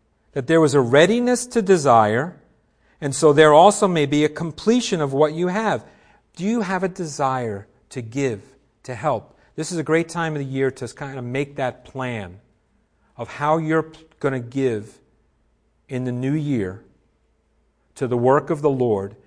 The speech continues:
And then as Paul encourages them, not only desire to do it, but also complete. Go, in other words, putting feet on it.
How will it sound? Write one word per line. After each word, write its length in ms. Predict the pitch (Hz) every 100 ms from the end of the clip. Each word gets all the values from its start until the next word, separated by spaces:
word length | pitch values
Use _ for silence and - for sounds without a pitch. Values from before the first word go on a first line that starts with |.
| _ _ -
And 160 | 143
then 140 | 156 160
as 120 | 156
Paul 600 | - 180 196 214 208 - _ _ _
encourages 760 | - 151 - 196 226 180 143 117
them, 260 | 120 117 117 _ _ _ _ _
not 280 | - 143 214
only 300 | 277 254 170
desire 600 | 123 127 117 139 170 165
to 160 | 156 123
do 300 | 113 170 165
it, 120 | 127
but 140 | 131
also 420 | - 156 185 185 170
complete. 680 | - 143 - - 226 147 - _ _ _ _ _ _ _ _ _ _ _ _ _ _ _ _ _
Go, 160 | 160 170
in 180 | 175 160
other 140 | 175
words, 260 | 170 160 - _ _
putting 220 | 202 196
feet 320 | 185 - 208
on 200 | 156 107
it. 60 | 92